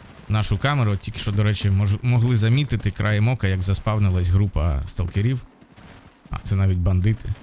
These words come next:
Ну, так як в мене використовуються спецздібності, вони в мене стріляти не будуть. Там у нас край карти, туди у нас Лиманськ,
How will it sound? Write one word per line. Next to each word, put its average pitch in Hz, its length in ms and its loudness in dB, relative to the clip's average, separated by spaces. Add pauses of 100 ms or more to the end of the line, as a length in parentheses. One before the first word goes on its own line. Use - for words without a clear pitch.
(400)
Ну, 147 100 -2
так 123 160 0
як 117 140 0
в - 20 2
мене 120 240 4
використовуються 104 1120 0
спецздібності, 110 1000 0
вони 95 200 0
в 92 40 0
мене 90 200 2
стріляти 90 460 0
не 139 120 0
будуть. 170 380 -6 (1500)
Там 120 200 0
у 117 40 2
нас 107 160 2
край 110 220 0
карти, 123 460 -2 (380)
туди 110 220 0
у 107 80 4
нас 98 440 0 (560)
Лиманськ, 127 560 0